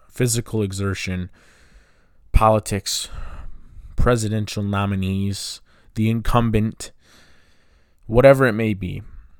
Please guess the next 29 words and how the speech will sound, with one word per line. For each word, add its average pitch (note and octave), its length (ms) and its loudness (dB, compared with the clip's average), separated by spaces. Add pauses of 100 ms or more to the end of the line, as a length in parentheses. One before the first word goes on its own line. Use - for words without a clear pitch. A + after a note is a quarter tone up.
(280)
we're G#2+ 120 -2
tired. - 440 -4 (840)
Um, F#2+ 460 -2 (380)
today, A#2 600 4
I G2+ 140 -2
did G2+ 160 -2
not A2+ 220 2
anticipate A#2+ 640 0
to A#2 80 -8
record A2 320 -4
a G2+ 40 -2
podcast G2+ 540 4
episode. G#2+ 300 2
I G#2 60 0
knew B2 160 0
I - 20 4
wanted A2+ 300 0
to F#2+ 80 -4
do A2 200 0
one. G#2 300 0 (580)
I've F#2 280 -2
been G2 160 -2
podcasting G#2 720 0
with F#2+ 120 -6
some F2+ 160 -6
friends A#2+ 640 -2
for - 220 -8
video C#3 400 0
games, A#2+ 540 -4